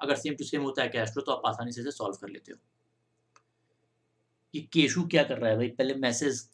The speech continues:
लिखता है फिर delete कर देता है। क्या लिखा था पिछला वाला तो हम देख लेते, skip कर दीजिए sir, लेकिन इस बार पता नहीं क्या लिखा, हम देख ही नहीं पाए। क्या लिखे थे भाई? जल्दी, जल्दी, जल्दी fast करो बेटा लोग,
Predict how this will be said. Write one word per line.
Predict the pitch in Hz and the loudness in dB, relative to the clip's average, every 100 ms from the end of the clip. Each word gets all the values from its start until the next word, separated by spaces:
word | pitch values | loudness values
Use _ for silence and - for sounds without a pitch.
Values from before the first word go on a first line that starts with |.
| _ _ - | _ _ -10
लिखता | 120 - 139 | -8 2 2
है | 120 | 4
फिर | 123 | -2
delete | 113 120 113 | -4 -6 -6
कर | 104 | -12
देता | - - | -16 -16
है। | - - _ _ _ - | -16 -16 _ _ _ -2
क्या | 135 | 0
लिखा | 139 131 | 2 0
था | 143 | 0
पिछला | 139 131 151 | -2 0 6
वाला | 139 | 6
तो | 135 131 | 6 0
हम | 123 | 2
देख | 143 | 2
लेते, | 135 131 131 | 2 0 0
skip | 113 156 160 | -2 -4 -2
कर | 139 | -2
दीजिए | 123 117 | -2 -4
sir, | 110 113 - _ _ _ - | -6 -10 -18 _ _ _ -14
लेकिन | 170 | -4
इस | 160 | -2
बार | 135 135 | 2 0
पता | - 127 | 2 0
नहीं | 120 | 0
क्या | 117 95 | -2 -6
लिखा, | 98 104 | -8 -8
हम | 110 | -4
देख | 107 110 | -4 -4
ही | - | -12
नहीं | - | -14
पाए। | - - - _ _ _ _ _ _ _ _ _ _ _ _ | -16 -20 -20 _ _ _ _ _ _ _ _ _ _ _ _
क्या | - 147 | 0 2
लिखे | 147 160 | 2 -2
थे | 151 | -2
भाई? | 160 165 165 - _ _ _ _ _ _ _ _ _ _ _ - _ _ 127 | 4 2 2 -10 _ _ _ _ _ _ _ _ _ _ _ -20 _ _ -2
जल्दी, | 127 151 135 | 4 4 4
जल्दी, | 151 143 | 4 4
जल्दी | 143 147 | 4 2
fast | - 143 143 | 6 6 4
करो | 156 151 | 2 0
बेटा | 143 | 4
लोग, | 143 147 147 - | 4 4 0 -6